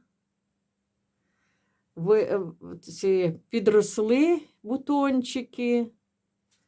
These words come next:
Майже на всіх мають, ні, оці щось без бутонів. Ось, а тут я бачила, навіть лежачі мають, і там воно.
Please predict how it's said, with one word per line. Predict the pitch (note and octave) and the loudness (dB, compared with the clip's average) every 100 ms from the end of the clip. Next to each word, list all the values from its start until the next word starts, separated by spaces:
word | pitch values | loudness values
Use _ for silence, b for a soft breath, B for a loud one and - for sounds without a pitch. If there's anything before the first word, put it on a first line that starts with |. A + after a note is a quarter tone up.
| _ _ _ _ _ - - | _ _ _ _ _ -18 0
Майже | A#3 A#3+ A3+ A#3 | 2 4 2 0
на | A#3 | 0
всіх | A3 - C#4 E4+ D#4 - - _ _ _ _ _ _ _ _ _ - | -2 -6 -2 -2 -2 -14 -20 _ _ _ _ _ _ _ _ _ -4
мають, | B3 C4 B3+ A#3+ A#3 - A#3 | 2 4 6 4 0 -6 -4
ні, | A#3+ A#3 | 0 0
оці | A#3 - A#3+ | -2 -6 -10
щось | - A3+ F3+ | -8 -10 -4
без | G3+ G3+ E3 | -2 -2 -4
бутонів. | F3+ G3 F#3+ G3 A3+ A3+ A#3 - _ _ _ _ b b b b b b _ _ F#3 | -6 -6 -4 -2 -2 -4 -6 -12 _ _ _ _ b b b b b b _ _ -8
Ось, | F#3 F3 E3+ E3 - | -4 -2 -2 -4 -8
а | G3+ G3+ | -4 -6
тут | G#3 B3 B3 | -4 -8 -2
я | A3 | -2
бачила, | G#3 G#3+ G#3+ G#3+ G#3 | 0 -2 -2 0 0
навіть | G#3 A3 G#3+ G#3+ - | 0 0 -2 -4 -4
лежачі | G#3 A3 G3 G3 G3 F#3+ - F#3+ | 2 4 4 2 2 0 -4 -4
мають, | F3+ F3+ F3 E3 F3 | -2 0 -2 -4 -8
і | E3 | -10
там | - A#3 C#4 C#4+ | -4 0 2 2
воно. | B3+ B3 A#3+ A#3+ A#3 A#3 | 0 -2 0 0 -2 -4